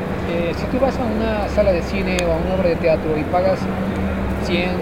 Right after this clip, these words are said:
doscientos, trescientos pesos por un boleto, esperas que te diviertan, que te muevan, que te hagan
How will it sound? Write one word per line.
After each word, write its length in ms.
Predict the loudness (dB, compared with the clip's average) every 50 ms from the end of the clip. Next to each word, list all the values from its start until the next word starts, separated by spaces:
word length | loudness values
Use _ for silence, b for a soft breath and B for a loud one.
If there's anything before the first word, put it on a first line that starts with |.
| -2 -2
doscientos, 640 | -2 -2 -2 -2 -2 -2 -2 -2 -2 -2 -2 -2 -2 0
trescientos 420 | -2 -2 -2 -2 -2 -2 -2 -2 0
pesos 200 | 0 0 0 0
por 120 | 0 0
un 100 | 0 0
boleto, 340 | 0 2 2 2 2 2 0 -2 -2 -4 -4 -4 -4 -4 -4 -4 -4
esperas 360 | -4 -2 2 4 4 4 4
que 120 | 2 -2
te 140 | -4 -4 -2
diviertan, 640 | -2 -2 0 2 2 4 4 4 2 2 2 2 0 0 -2
que 100 | -2 -2
te 240 | -2 0 0 0 0 2 2 2
muevan, 400 | 2 2 2 2 0 0 0 -2 -2 -2
que 100 | -2 -2 -2 -2 -2 -2
te 300 | -2 -2 -2 0 0 0
hagan 240 | 0 0 0 0